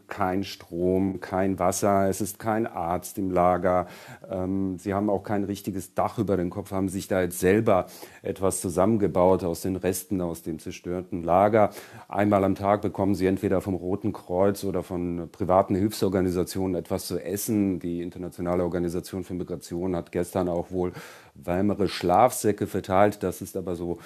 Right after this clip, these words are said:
ziemlich alles, äh, was für die Menschen getan wird. Äh, und hinzu kommt noch, dass sie mittlerweile nervlich extrem angespannt sind, denn seit mehr als vierzehn Tagen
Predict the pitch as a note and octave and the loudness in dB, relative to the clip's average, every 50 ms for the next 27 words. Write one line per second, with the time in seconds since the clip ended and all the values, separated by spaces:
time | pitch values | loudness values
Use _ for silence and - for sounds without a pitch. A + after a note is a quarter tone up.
0 | - - - - - _ - - G#2+ G2+ G2+ F#2 A#2+ - G2 F#2+ A2 A2 G#2+ - | -20 -20 -20 -20 -20 _ -6 -2 0 0 0 0 -2 -2 0 2 2 2 2 0
1 | - - G#2 F#2 G2 F#2 F2+ F2 E2+ F#2 F2+ - G2+ F#2 F2+ F2 F2+ F#2+ F#2 - | -2 -2 -2 0 0 0 0 0 0 -2 -4 -2 -4 -2 -2 -2 -2 -2 -4 -4
2 | G#2 F2 F#2 E2+ - E2+ E2 G2 G#2 A2+ G#2+ G2+ G2+ G2 G2+ G2 F#2+ - - - | -4 -4 -4 -6 -6 -6 -4 -2 -2 -2 -2 -2 -2 -2 -2 -2 -4 -8 -14 -16
3 | F#2+ F2 - F#2 F2+ F2+ F2+ F2 F2+ F2+ E2+ F#2+ G2 F#2 F2+ - - G2+ E2+ - | -16 -14 -12 -10 -8 -6 -6 -6 -6 -8 -8 -10 -10 -10 -10 -6 -6 -6 -6 -6
4 | - G#2 G#2 G2+ - G#2 F#2+ F#2+ - G#2 G2 F#2+ F#2 - - F2+ - - F#2+ F#2+ | -8 -8 -8 -6 -4 -4 -4 -4 -4 -4 -4 -4 -4 -4 -6 -6 -6 -6 -6 -6
5 | F2+ F#2 - F#2+ F#2 E2+ F#2 F2+ G2+ F#2+ F#2 F2+ F#2 G2 A2+ B2 - A2+ - - | -6 -4 -2 -2 0 2 2 2 2 2 2 4 4 4 4 2 0 -4 -4 -4
6 | F#2 - - - - - - F#2 G#2 A2 G2+ - F#2 G2 G2+ F2+ - - F2+ F2 | -4 -6 -8 -10 -8 -4 -2 0 0 0 -2 -2 -4 -4 -4 -4 -4 -4 -4 -4
7 | F2+ - - F#2 E2 F2 F2 F2 F2 F2 E2+ E2+ - - F2+ F2 F#2 F#2+ F#2+ F2+ | -4 -4 -4 -4 -4 -4 -4 -2 0 0 0 0 -2 -2 0 0 2 0 0 -2
8 | D#2 - - - - G2 F#2 - G#2 F2 - F2+ F2+ F#2 F#2+ F#2 G#2 G2 F2+ | -4 -8 -8 -6 -6 -6 -2 -2 -2 -2 -2 0 2 2 2 2 2 0 -2